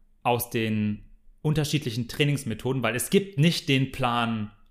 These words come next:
der, oder das System, das eine System, sondern es gibt viele Systeme.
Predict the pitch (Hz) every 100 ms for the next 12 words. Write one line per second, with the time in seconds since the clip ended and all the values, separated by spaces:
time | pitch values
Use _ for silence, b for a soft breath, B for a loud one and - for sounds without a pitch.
0 | - 117 107 107 101 - - - 123 110
1 | 135 131 - - 123 - 131 120 135 151
2 | 123 - 139 156 139 120 110 - 123 127
3 | 120 120 117 - - 185 156 117 - 123